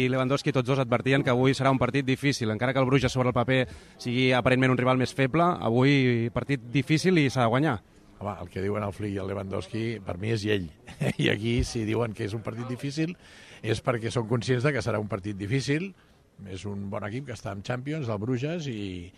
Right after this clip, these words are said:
Speaker 2: que té una afició, es veu que, que tiba molt. Hola. I, i bé, eh, segur que serà un partit bonic, i jo el que espero és que,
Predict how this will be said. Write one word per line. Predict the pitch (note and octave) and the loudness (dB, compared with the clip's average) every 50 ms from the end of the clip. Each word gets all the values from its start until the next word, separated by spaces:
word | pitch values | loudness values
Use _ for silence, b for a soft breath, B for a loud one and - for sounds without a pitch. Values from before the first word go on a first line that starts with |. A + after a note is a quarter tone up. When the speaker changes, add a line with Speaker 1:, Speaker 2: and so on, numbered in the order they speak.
| b b b b b | b b b b b
Speaker 2:
que | - - F2+ | -14 -12 -8
té | G#2 G#2 | -8 -6
una | G2+ G#2 G2 | -6 -6 -8
afició, | E2+ F#2+ - - G#2+ G2+ | -8 -8 -6 -6 -6 -6
es | G2 F#2+ F2+ G2 | -6 -6 -4 -4
veu | G#2 G2+ F#2+ | -4 -4 -4
que, | F#2+ G2 F#2+ F#2 F2 | -6 -8 -8 -8 -10
que | F#2 F2+ F2+ E2+ - - D#2+ - _ _ _ _ _ | -10 -12 -12 -12 -14 -16 -18 -20 _ _ _ _ _
tiba | - A#2 G#2 G2+ G#2+ | -12 -10 -8 -6 -2
molt. | C3+ C#3+ D3+ D#3+ G#3 - _ b b b b b b b b b b b b b _ - | -2 -2 -2 -2 -4 -10 _ b b b b b b b b b b b b b _ -14
Hola. | G2+ F#2+ - - - - - B B B B B B B - - - | -14 -14 -14 -16 -20 -20 -20 B B B B B B B -20 -16 -6
I, | - C3+ B2+ B2 A#2+ A#2 A2+ A2+ G#2+ A2 | -2 0 2 4 4 4 2 2 0 -2
i | A2+ | -2
bé, | A2 A#2 B2+ A#2+ | 0 0 0 -2
eh, | G#2 - _ _ - F2 E2 D2 - E2+ E2+ E2+ D#2+ E2 E2+ F2 | -6 -10 _ _ -18 -16 -16 -14 -14 -14 -14 -14 -14 -14 -14 -12
segur | - - G2 F#2 G2 G2+ | -10 -8 -6 -6 -6 -6
que | G#2+ G#2 | -8 -6
serà | - A2 G2 | -6 -6 -6
un | G2 G2 | -4 -6
partit | F#2+ F2+ F2+ G2 G2 - _ - - - - - - - | -6 -6 -6 -8 -10 -10 _ -20 -20 -20 -20 -20 -18 -12
bonic, | E2+ F2 G2+ C3 D3 D#3+ F3+ - - - - - b b b b b b b b - G#2 | -10 -4 -2 0 0 0 -4 -8 -14 -20 -20 -20 b b b b b b b b -12 -8
i | G2 F#2+ F2+ | -6 -6 -6
jo | E2 | -6
el | F2 F2 | -6 -6
que | - G#2 | -6 -8
espero | F#2+ - - E2 E2+ F#2 | -8 -8 -8 -10 -10 -10
és | - - | -10 -10
que, | G#2 | -10